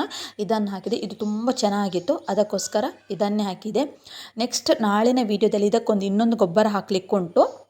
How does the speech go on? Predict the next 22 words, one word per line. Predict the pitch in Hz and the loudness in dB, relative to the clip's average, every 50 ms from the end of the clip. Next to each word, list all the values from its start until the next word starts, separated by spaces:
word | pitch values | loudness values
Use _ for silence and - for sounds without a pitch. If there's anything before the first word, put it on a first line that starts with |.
| - | -6
ಈ | 185 196 196 | -4 -2 -2
ಗೊಬ್ಬರ | 185 202 170 170 208 202 | -2 0 2 2 2 2
ಹಾಕಿ | 185 185 190 - - 185 | 2 -2 -4 -2 0 2
ಒಂದು | 180 180 185 185 185 | 2 2 2 0 0
ವಾರ | 185 185 180 170 170 | 0 0 -2 0 2
ಬಿಟ್ಟು | 202 170 170 - - 302 - - - - - - - - | 0 0 0 0 0 0 0 -2 -8 -16 -16 -16 -8 -4
ನಾನು | 214 220 214 208 208 | -2 0 0 0 0
ನಾಳಿನ | 196 202 202 214 240 254 240 | 0 0 0 2 2 2 0
ವಿಡಿಯೋದಲ್ಲಿ | 233 190 190 175 196 185 160 185 180 180 | 0 -2 -2 -2 -2 -2 -2 -2 -2 -2
ಅಪ್ಲೋಡ್ | - 202 190 - - 196 190 180 | -2 -4 -4 -2 -2 -2 0 0
ಮಾಡ್ತೇನೆ | 170 170 165 156 - - 170 175 202 262 277 - _ | -2 -6 -8 -6 -6 -4 -4 -4 -4 -6 -8 -10 _
ಸ್ನೇಹಿತರೆ. | - - - 214 202 190 - - 220 277 285 277 - _ _ _ _ _ _ - | -12 -4 -2 0 0 0 0 -2 -2 -2 -4 -6 -10 _ _ _ _ _ _ -14
ಆ, | 208 | -4
ತಪ್ಪದೆ | 208 - 233 226 - - 285 302 294 302 | 0 0 0 0 0 2 2 4 4 4
ನೀವು | 277 233 214 208 226 - - - _ - | 4 4 2 0 0 -2 -6 -8 _ -6
ಅದನ್ನು | 214 175 233 226 226 226 226 | -2 0 0 0 0 -2 -2
ಕೂಡ | 220 208 190 190 185 | 0 0 0 0 0
ನೋಡಿ. | 180 185 180 170 180 254 359 - - - - - - - | -2 -4 -2 0 0 -2 -2 -4 -10 -16 -18 -16 -10 -6
ನಮ್ಮ | 220 220 214 220 | -2 0 0 0
ಗಿಡಗಳಿಗೆ | 208 175 202 196 220 208 208 196 190 196 185 233 269 254 - - | 0 0 2 2 2 2 0 -2 -2 -2 -2 -4 -4 -4 -8 -8
ಒಳ್ಳೆ | - 208 196 214 233 262 294 | -4 -2 0 2 4 4 4
ರಿಸಲ್ಟ್ | 269 240 214 220 226 208 196 190 185 - - 247 277 277 - | 4 4 2 2 0 0 0 -2 -4 -4 -4 -4 -4 -6 -10